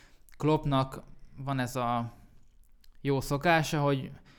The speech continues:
hogy ilyen nagyon alázatos játékosokat hoz a klubhoz, ugye a Salah, Mané, Firmino,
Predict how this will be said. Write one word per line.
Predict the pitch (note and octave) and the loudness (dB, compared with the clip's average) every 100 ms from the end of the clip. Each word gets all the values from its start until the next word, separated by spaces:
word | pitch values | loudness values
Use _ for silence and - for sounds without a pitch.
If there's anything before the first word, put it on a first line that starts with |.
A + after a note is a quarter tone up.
| - - | -20 -10
hogy | B2+ | 0
ilyen | C3 C#3 | 2 4
nagyon | C#3+ C3 | 4 4
alázatos | B2+ A#2 B2+ - A#2+ - - - | 6 4 2 -4 -6 -8 -8 0
játékosokat | A#2+ A2 A#2+ A#2+ - B2+ B2 - | 2 2 -4 -8 -6 -4 -4 -4
hoz | B2+ | -6
a | B2 | -4
klubhoz, | C3+ A#2+ - A#2 A#2 | -6 -6 -4 -6 -4
ugye | B2 A#2 | -2 -2
a | A2+ | -2
Salah, | A#2 D3+ C#3+ C3+ | -2 0 2 2
Mané, | C3 B2+ B2 A#2 | 2 2 0 -2
Firmino, | - C3 B2 A#2+ A#2 A2+ | -2 -2 0 -4 -4 -6